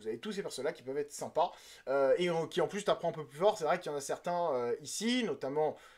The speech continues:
les deux de droite, hein, qui ne tapent pas du tout, du tout. Donc, euh, voilà, ça peut être pas trop mal. Je sais que cette synergie-là, j'ai utilisé un moment en, en Q A, justement sur la ligne caractère caustique. Donc, je vous parle,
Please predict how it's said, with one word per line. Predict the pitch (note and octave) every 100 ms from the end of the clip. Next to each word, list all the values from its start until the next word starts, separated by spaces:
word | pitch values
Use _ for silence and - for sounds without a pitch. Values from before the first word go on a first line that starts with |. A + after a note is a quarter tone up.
| _
les | G2+ G#2+
deux | A2+
de | B2+
droite, | F#3 A3+ C#4+ C#4+ -
hein, | A#3+
qui | - E3+
ne | E3+
tapent | - B3 - _
pas | D4 D4+
du | F#3+ C4 C#4
tout, | D4 D4+
du | C4+ C#4
tout. | B3+ B3+ C4
Donc, | C#3+ E3 E3+ -
euh, | C3
voilà, | C3 A#2+ A2+
ça | B2
peut | C3+
être | C3
pas | B2
trop | -
mal. | B2 F3+ A3 - -
Je | C3+ D3+
sais | A3+
que |
cette | A3+ F#3
synergie-là, | F3+ E3+ F#3+
j'ai | G#3+ D#3+
utilisé | C#3+ D#3 F#3
un | E3+
moment | D#3 F3+ F3+ C#3+ B2
en, |
en |
Q | D3+ - F3+
A, | G#3
justement | A3+ F#3 F#3+ G3+ A#3
sur | G#3+
la | E3
ligne | G#3
caractère | F#3+ - F3+
caustique. | F#3 F#3+ C#3+
Donc, | A#2+
je | A#2+ C3+
vous | C3
parle, | E3 D#3